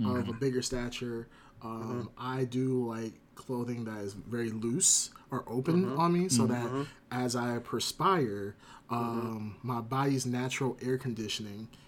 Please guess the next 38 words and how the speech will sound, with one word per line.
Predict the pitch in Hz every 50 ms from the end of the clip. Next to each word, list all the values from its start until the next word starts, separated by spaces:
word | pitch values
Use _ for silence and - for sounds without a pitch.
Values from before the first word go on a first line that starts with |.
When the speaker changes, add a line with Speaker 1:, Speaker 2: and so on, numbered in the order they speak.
| - - -
Speaker 1:
can | - 131 120
Speaker 3:
Mm-hmm. | 117 110
Speaker 1:
actually | 113 113 - 127 117
take | - 120 104
effect. | 110 - - 151 127
And | 101 98
I'm | 113 117
sure | - - - 151
that | 147 139 131
these | - 117 123 120 120
ladies | 120 117 113 117 113 113 - - - - - - - -
are | 107 107 104 104
wearing | 101 107 113 117 123 123 123 127 123
such | - - 127 127 123 - - - - -
outfits | 123 131 143 135 - - 107 104 98 - -
because | - 117 113 - 120 113 107 -
catching | - - - 139 135 135 139 127 113
ghosts, | 117 127 139 127 110 101 95 90 95 95
Speaker 2:
Mm-hmm. | - - - - - - - - - - -
Speaker 1:
catching | - - 143 131 123 123 131 113
Speaker 3:
Mm-hmm. | 113 139
Speaker 1:
all | 143 151
the | 147 139
ghosts | 120 113 113 101 101 107 - - - - - - - - - -
from | - - 123 113 113 107 -
different | - 127 135 131 143 127 110
sources | - - 139 147 139 127 - 101 98 95 98 - - - - -
all | 123 117 120 123 120
around | 117 120 123 120 113
the | 113 104
room | 104 127 139 123 98 92 95 104 107
Speaker 2:
Mm-hmm. | 135 135 139
Speaker 3:
Mm-hmm. | 135 139 139 131 - - 117
Speaker 1:
is | 113 127 127
Speaker 3:
Mm-hmm. | 120 123
Speaker 1:
very | 127 131 120 110
hard | 127 123 113 107 104 107
work. | 113 98 - -